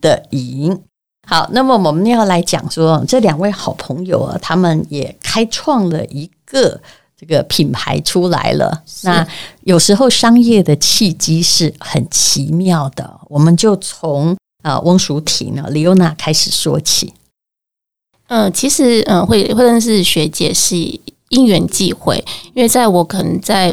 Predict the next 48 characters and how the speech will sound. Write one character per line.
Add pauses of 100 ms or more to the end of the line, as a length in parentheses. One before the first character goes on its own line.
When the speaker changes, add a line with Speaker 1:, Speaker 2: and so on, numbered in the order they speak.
(120)
Speaker 2:
呃，
那
以
前，
之
前
刚，
疫
情
刚
开
放
的
时
候， (300)
大
家
都
跑
出
去
玩 (120)
啊，
Speaker 1:
嗯。
Speaker 2:
然
后
我
就
跟
着
大
家
一
起
出
去
玩。 (260)
然
后
呢，
因
为
我
们
去
澎
湖
玩，